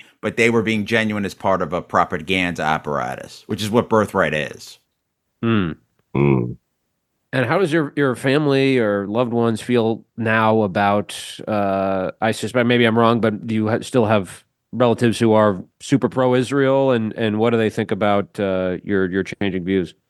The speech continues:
Speaker 1: I don't have relatives. A lot of my friends are from, I went, so I went to that school, Solomon Chicka School of Queens, K through eight. So that's nine years.
Speaker 2: Damn.
Speaker 1: And then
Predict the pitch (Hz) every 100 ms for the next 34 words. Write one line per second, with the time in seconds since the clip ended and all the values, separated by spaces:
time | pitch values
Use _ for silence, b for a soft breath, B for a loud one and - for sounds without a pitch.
0 | _ _ _ _ _ _ - 208 135 151
1 | 170 139 107 120 117 113 107 104 90 -
2 | - 104 104 113 120 139 151 151 131 120
3 | 123 113 110 107 104 - 101 - - 117
4 | 113 104 107 113 123 - 131 120 131 127
5 | 131 117 - 127 120 113 104 - 110 110
6 | 104 120 98 120 107 110 101 - 113 110
7 | 107 110 85 90 78 - 104 90 104 104
8 | 104 98 92 87 80 73 - - B B
9 | B B 82 101 113 113 113 110 107 98